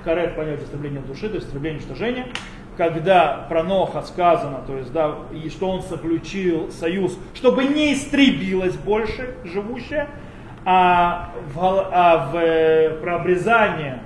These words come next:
союз обрезания сказано: «Веарель захар ашер ло ямолет басара лото, венехрета нефеш аги». То есть наоборот, то, то есть то, и тот, кто не сделает, то есть обрезание, того душа будет отсечена от его народа,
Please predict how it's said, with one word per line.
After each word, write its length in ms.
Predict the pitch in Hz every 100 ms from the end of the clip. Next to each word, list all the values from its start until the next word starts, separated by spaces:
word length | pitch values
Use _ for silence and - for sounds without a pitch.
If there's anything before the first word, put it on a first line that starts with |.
| -
союз 180 | 170 170
обрезания 420 | 156 165 202 190
сказано: 480 | - 202 170 165 151
«Веарель 420 | 185 170 202 214
захар 260 | 180 - 196
ашер 180 | 185 190
ло 120 | 185
ямолет 360 | 175 196 190 165
басара 300 | 160 180 180
лото, 360 | 180 208 - -
венехрета 960 | 208 285 285 269 - 240 233 233 214 202
нефеш 360 | 196 - 165 160
аги». 420 | 139 135 165 - - -
То 60 | 180
есть 120 | 151
наоборот, 500 | 190 196 220 185 -
то, 120 | 196
то 80 | 143
есть 180 | 160 -
то, 200 | 226 190
и 240 | 180 190 202 -
тот, 260 | 240 233
кто 100 | 196
не 140 | 190 175
сделает, 600 | 139 208 208 180 156 -
то 40 |
есть 100 | 156
обрезание, 500 | 151 165 175 196 160 - -
того 640 | - 247 202 214 190 - - - - - - 147
душа 380 | 196 - 214
будет 280 | 175 196 196
отсечена 920 | 214 - 214 - - 214 220 208 -
от 80 | -
его 180 | 170 170
народа, 520 | 151 131 120 113 170